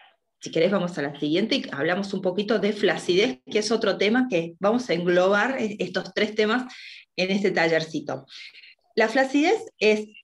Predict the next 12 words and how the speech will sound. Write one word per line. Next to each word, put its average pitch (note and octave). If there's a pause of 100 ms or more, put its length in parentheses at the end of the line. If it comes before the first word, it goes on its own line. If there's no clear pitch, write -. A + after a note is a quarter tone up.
(160)
eh, E3+ (540)
porque G3
se G3+
pierde C4
la G#3+
firmeza G3+
de E3+
la E3
piel. D3+
¿Pero F3+
por G3+
qué A#4+